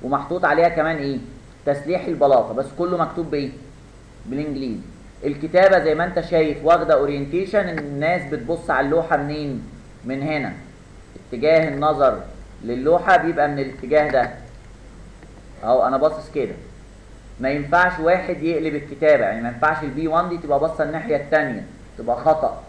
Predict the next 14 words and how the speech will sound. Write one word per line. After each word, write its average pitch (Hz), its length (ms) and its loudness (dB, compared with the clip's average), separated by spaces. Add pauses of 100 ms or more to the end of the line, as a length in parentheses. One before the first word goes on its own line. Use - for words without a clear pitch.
(880)
الناس 147 280 -2
تبص 160 280 -6
على 139 160 2
اللوحة 156 280 -2
كلها 156 280 2
منين؟ 151 480 -8 (460)
من 117 120 -6
الركن 160 360 0
اليمين 156 520 -6
تحت، 143 240 0 (120)
سواء 147 240 6
عربي 202 440 4 (500)
أو 202 280 8 (600)
إنجليزي. 151 540 -4